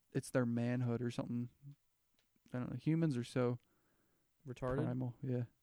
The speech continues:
Speaker 1: That's why I'm not a human.
Speaker 2: Yeah. Same.
Speaker 1: We're actually aliens.
Speaker 2: Yep.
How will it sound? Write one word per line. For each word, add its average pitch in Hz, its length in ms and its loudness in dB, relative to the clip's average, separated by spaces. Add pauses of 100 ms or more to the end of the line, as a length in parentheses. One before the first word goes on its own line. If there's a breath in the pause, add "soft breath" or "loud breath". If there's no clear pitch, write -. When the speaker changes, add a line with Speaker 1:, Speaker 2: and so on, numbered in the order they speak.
(100)
Speaker 1:
That's - 140 -10
why 123 140 2
I'm 120 120 0
not 117 180 0
a 123 40 0
human. 120 360 0 (320)
Speaker 2:
Yeah. 104 180 -6 (960)
Same. 113 340 -8
Speaker 1:
We're 131 100 0
actually 131 300 -2
aliens. 120 480 0 (240)
Speaker 2:
Yep. 175 180 -6